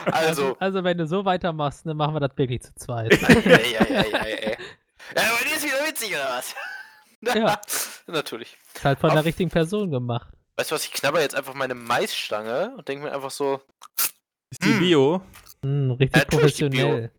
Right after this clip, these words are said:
Speaker 1: Ja, natürlich die Bio-Maisstange, Alter. Für wen
Speaker 2: Professionell-,
Speaker 1: hältst du mich denn?
Speaker 2: professionelle Leute, äh, essen bei Aufnahmen nichts.
Speaker 1: Warte, hör ich nicht.
Speaker 2: Ist okay.
Speaker 1: Quatsch, du halt. Also heute geht es um Super Mario drei D World,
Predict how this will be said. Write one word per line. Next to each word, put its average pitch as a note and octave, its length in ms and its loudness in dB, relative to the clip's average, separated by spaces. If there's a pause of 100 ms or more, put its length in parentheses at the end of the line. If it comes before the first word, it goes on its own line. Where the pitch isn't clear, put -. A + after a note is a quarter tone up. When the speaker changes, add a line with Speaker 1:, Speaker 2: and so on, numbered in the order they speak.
(160)
Speaker 1:
Ja, C3+ 80 -8
natürlich G3 320 -2
die F#3+ 60 -12
Bio-Maisstange, A2+ 800 -2
Alter. A2 240 0
Für - 60 -18
wen - 360 -2
Speaker 2:
Professionell-, E3 340 6
Speaker 1:
hältst E3+ 180 -2
du - 20 -10
mich A2+ 200 -12
denn? D3+ 140 -4
Speaker 2:
professionelle E3 800 -2
Leute, C3+ 1400 0 (680)
äh, - 40 4
essen D#3+ 280 2
bei B2 160 4
Aufnahmen A#2 480 -4
nichts. - 400 -6 (1200)
Speaker 1:
Warte, D#3+ 280 0
hör E3+ 180 0
ich D3 80 -8
nicht. B2 180 -14 (720)
Speaker 2:
Ist C#3+ 120 2
okay. D3 260 2 (420)
Speaker 1:
Quatsch, C#3+ 280 -6
du B2 60 0
halt. A#2 140 2
Also C3+ 240 2
heute F#3+ 220 0
geht D#3 160 -2
es - 140 -10
um B2 260 -8 (520)
Super G#3+ 240 -2
Mario G#3 340 2
drei F3+ 180 -2
D D#3 220 -4
World, G#2 480 -4